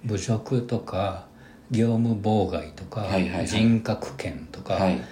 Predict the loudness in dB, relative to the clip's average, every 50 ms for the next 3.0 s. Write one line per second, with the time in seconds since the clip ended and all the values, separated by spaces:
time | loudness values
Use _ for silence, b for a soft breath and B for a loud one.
0 | B B B B B -2 0 2 4 4 2 2 2 0 2 2 2 4 4 4
1 | 4 4 2 2 2 2 2 2 2 0 -4 -8 -8 -8 -8 -8 -8 -8 -8 -10
2 | -10 -8 -8 -8 -8 -10 -18 -10 -4 -2 0 0 2 2 2 2 0 -2 B